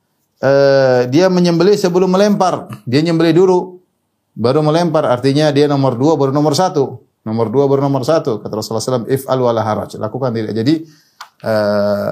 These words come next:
masalah, ya. Maka kata Abdullah bin Amr bin Al-As, "Fama su'ila Rasulullah sallam an syai'in yauma idzin quddima wa la ukhir illa qala if'al wa la haraj." Tidaklah Nabi sallallahu alaihi wasallam ditanya pada hari tersebut tentang perkara yang dimajukan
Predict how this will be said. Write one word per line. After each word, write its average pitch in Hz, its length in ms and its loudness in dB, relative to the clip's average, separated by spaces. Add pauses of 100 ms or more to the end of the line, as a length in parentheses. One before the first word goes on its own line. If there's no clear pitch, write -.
masalah, 104 480 -2
ya. 104 240 -6 (480)
Maka 147 400 2
kata 123 480 2
Abdullah 151 320 0
bin 143 80 0
Amr 143 240 0
bin 131 80 0
Al-As, 165 400 0 (320)
"Fama 170 320 0
su'ila 185 400 2
Rasulullah 151 400 0
sallam 156 240 0
an 139 160 0
syai'in 151 640 0 (320)
yauma 202 400 2
idzin 151 320 0
quddima 160 480 2
wa 147 160 4
la - 80 2
ukhir 165 400 0
illa 139 240 2
qala 143 320 2
if'al 123 320 -2
wa 117 80 2
la 110 160 -2
haraj." 104 320 -4 (400)
Tidaklah 135 240 0
Nabi 139 240 0
sallallahu 123 240 0
alaihi 143 80 0
wasallam 139 260 0 (460)
ditanya 139 400 0
pada 117 240 2
hari 113 160 0
tersebut 120 560 -2
tentang 113 240 -4
perkara 135 400 0
yang 120 80 -4
dimajukan 113 480 -2